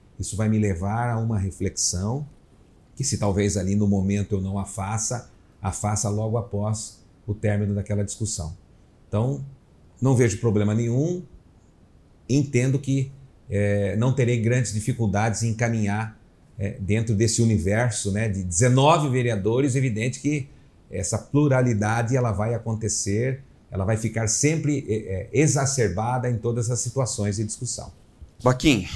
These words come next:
Speaker 2: é, conversar com você é sempre uma grande oportunidade, o tempo passa,
Speaker 1: Uhum.
Speaker 2: passou muito rápido, nós estamos já nos encaminhando pro final dessa nossa conversa, <clears throat> mas eu gostaria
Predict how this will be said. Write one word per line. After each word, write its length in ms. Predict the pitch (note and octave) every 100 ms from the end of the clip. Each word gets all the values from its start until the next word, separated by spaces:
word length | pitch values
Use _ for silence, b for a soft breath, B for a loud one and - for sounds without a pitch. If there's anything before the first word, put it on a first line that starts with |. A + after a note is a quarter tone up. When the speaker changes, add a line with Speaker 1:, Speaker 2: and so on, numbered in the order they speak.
| B B
Speaker 2:
é, 480 | - G#2 G#2 G2+ F#2 B B B B B -
conversar 400 | - A2 A2+ - G#2
com 100 | G#2+
você 300 | G#2 - G#2+
é 60 |
sempre 760 | G2+ - A2 A2 A2 G2+ F#2 - -
uma 220 | G#2+ G#2+ F#2+
grande 340 | G2+ G#2 G#2
oportunidade, 880 | G#2+ G#2+ G2+ G2+ F#2+ F#2+ G2+ G2 A2
o 40 |
tempo 400 | A2+ F#2+ F#2+ G2+ -
passa, 320 | A2+ G#2 -
Speaker 1:
Uhum. 460 | G#2+ - - D#2+ - - - -
Speaker 2:
passou 240 | D3 D#3
muito 220 | D3+ C#3
rápido, 480 | G#2+ G#2 C3 C3 G#2 B B -
nós 200 | G2+ G#2+
estamos 300 | G#2 A2 G#2+
já 100 | G#2+
nos 180 | G#2 G2+
encaminhando 460 | G#2 G#2 G2+ G2+
pro 140 | G2 F#2
final 320 | - F#2+ G2
dessa 200 | F#2+ -
nossa 240 | F#2 F2+ -
conversa, 600 | F2 F2+ A#2+ G#2+ - - B B B B B _ -
<clears throat> 180 | F#3+ D3+
mas 180 | C3+ C#3
eu 60 | C#3+
gostaria 540 | C3+ G#2 F#2+ G#2+ F#2+